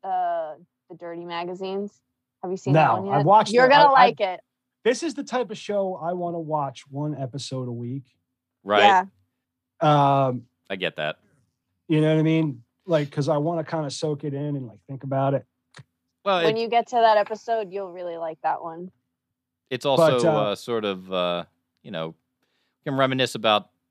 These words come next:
Speaker 3: you know, a, where, when we had appointment T V, we actually had to wait to tune into something like the Media
Speaker 2: Yeah.
Speaker 3: Virus podcast.
Speaker 2: That's right.
Speaker 1: <laughs>
Speaker 3: It's only on once a week on Wednesday at
Speaker 2: And,
Speaker 3: eight thirty.
Speaker 2: and speaking of, speaking of episodes, we do have on the other side of this, we have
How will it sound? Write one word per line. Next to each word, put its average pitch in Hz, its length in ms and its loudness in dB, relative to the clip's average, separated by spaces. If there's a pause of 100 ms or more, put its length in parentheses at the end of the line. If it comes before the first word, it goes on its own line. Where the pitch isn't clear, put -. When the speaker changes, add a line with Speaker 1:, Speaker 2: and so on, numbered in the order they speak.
Speaker 3:
you 110 100 -6
know, 95 200 0
a, 104 120 -6 (260)
where, 107 180 0
when 117 260 -4
we 113 100 0
had 113 120 2
appointment 120 480 -4
T 107 180 -2
V, 123 340 -10
we 82 140 -4
actually 101 280 -2
had 98 160 -2
to 95 60 -6
wait 90 260 -4
to 92 80 -16
tune 95 200 -6
into 120 200 -4
something 76 400 -12 (300)
like 98 160 0 (160)
the 98 80 -6
Media 85 200 0
Speaker 2:
Yeah. 82 40 0
Speaker 3:
Virus 82 260 0
podcast. 107 540 -8 (560)
Speaker 2:
That's 214 200 -2
right. 262 360 0
Speaker 1:
<laughs> - 80 -20 (120)
Speaker 3:
It's 240 80 0
only 120 180 4
on 131 140 4
once 131 240 -2
a 120 40 -2
week 117 380 0
on 92 180 -4
Wednesday 110 520 -4
at 76 80 -8
Speaker 2:
And, - 80 -20
Speaker 3:
eight 120 280 -2 (840)
thirty. 123 360 -2
Speaker 2:
and 151 120 -2
speaking 254 420 0
of, 147 100 -4
speaking 226 320 0
of 151 100 0
episodes, 160 960 -2
we 151 180 -2
do 185 280 -2
have 170 320 -2
on 143 200 -2
the 147 100 -4
other 185 220 -2
side 190 320 -2
of 151 100 -10
this, 202 300 -16
we 190 260 -10
have 160 560 -8